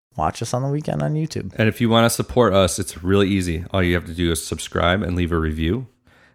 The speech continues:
Speaker 2: and follow us on Facebook and Instagram and Twitter.
Speaker 1: Yeah.
Speaker 2: On all those platforms, and be engaged.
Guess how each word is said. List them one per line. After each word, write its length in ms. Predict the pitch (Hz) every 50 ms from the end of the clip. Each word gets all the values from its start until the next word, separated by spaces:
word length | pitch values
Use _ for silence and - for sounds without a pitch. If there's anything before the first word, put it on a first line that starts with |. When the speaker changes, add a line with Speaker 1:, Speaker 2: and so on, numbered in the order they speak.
| _ -
Speaker 2:
and 400 | 92 85 85 85 85 82 85 -
follow 540 | - - - - - 87 80 80 87 113
us 400 | 135 151 - - - - - - _ _ _ _ _ _ _ _ _ _ _ _ _ _ -
on 140 | - 95 90
Facebook 520 | - - 90 87 - - - 101 98 - - _
and 200 | - 107 104 104 -
Instagram 640 | 95 92 82 - - - - - 85 82 80 82 90 - -
and 200 | 127 135 135 -
Twitter. 380 | - 104 90 82 85 85 - - _ _ _ _ _ _ _ _
Speaker 1:
Yeah. 140 | 120 147 151 - _ _ _ _
Speaker 2:
On 140 | - 95 95
all 220 | 92 95 95 95 92
those 200 | 92 92 87 -
platforms, 760 | - - 95 90 90 - - 92 90 85 87 90 - - - - - - _ _ _ _ _
and 300 | 107 104 101 101 98 90
be 140 | 110 120 131
engaged. 600 | 143 113 98 101 120 117 92 - - - - -